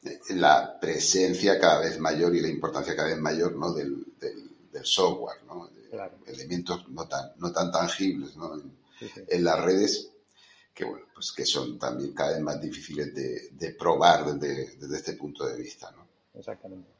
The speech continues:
Speaker 1: Ujú. De hecho, tú, tú me decías el otro día, ¿no? que, que siempre es el software, el hardware nunca falla o se arregla, ¿no? Ese, ese, esa es la situación.
Speaker 2: Bueno,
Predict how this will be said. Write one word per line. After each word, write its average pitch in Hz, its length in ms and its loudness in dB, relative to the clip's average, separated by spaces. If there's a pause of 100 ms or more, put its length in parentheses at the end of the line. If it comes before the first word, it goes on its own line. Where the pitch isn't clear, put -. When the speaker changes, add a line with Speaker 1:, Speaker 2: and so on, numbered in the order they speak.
(800)
Speaker 1:
Ujú. 73 300 -14 (500)
De - 60 -6
hecho, 92 220 0
tú, 90 160 -6
tú 92 120 -4
me 87 120 2
decías 90 440 2
el 87 100 2
otro 85 200 -2
día, 80 220 -2
¿no? 90 120 0
que, 73 560 -2
que 85 120 -4
siempre 95 320 2
es 95 100 0
el 92 80 0
software, 87 480 4
el 69 80 -6
hardware 90 380 6
nunca 92 240 4
falla 98 420 6
o 113 80 6
se - 160 6
arregla, 95 460 4
¿no? 92 180 0
Ese, - 320 0
ese, - 440 -2 (380)
esa - 300 -6
es - 120 -8
la 69 120 -2
situación. - 560 -8 (220)
Speaker 2:
Bueno, 123 320 -2